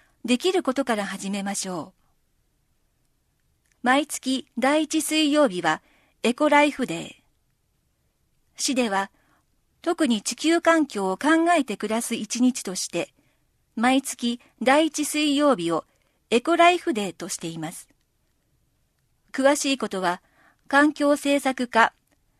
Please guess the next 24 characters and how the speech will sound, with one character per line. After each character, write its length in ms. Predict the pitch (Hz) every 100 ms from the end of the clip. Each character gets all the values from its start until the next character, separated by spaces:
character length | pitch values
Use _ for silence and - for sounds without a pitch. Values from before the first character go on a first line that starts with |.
| _ _
電 320 | 226 247 254 240
話 240 | 226 240 _ _
八 320 | - - - 285
五 240 | 311 262
の 240 | 185 180 - _
六 280 | 233 269 330
二 200 | 349 320
一 180 | - 294
六 220 | 339 247
ま 100 | 190
で 140 | 185
ど 160 | 170 196
う 60 | 170
ぞ。 200 | 160 - _ _ _ _ _ _ _ _ _ _ _ _ _ _ _ _ _ _ _ _ _ _ _ _
八、 460 | - 240 - 254 - _ _ _ _ _ _ _ _ _ _ _ -
六 260 | 226 269
月 260 | 339 349 302
四 140 | 302
日 220 | 311 - 302
火 140 | 302
曜 200 | 311 330
日 140 | 214
か 120 | - 170
ら 220 | 170